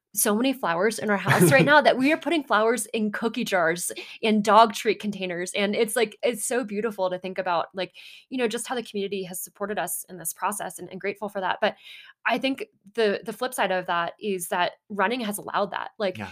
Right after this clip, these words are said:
Speaker 1: you know what I mean? Running has built that. And even though I can't run right now, that,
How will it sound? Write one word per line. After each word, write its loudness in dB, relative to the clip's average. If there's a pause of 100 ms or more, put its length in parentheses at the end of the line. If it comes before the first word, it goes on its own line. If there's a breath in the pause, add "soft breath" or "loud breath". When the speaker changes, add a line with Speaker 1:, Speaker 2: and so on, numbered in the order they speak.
(120 loud breath)
Speaker 1:
you -2
know 2
what 2
I 4
mean? -4
Running 0
has -6
built -6
that. -6
And -2 (260 loud breath)
even 0
though 0
I 4
can't -8
run -2
right -4
now, -6
that, 0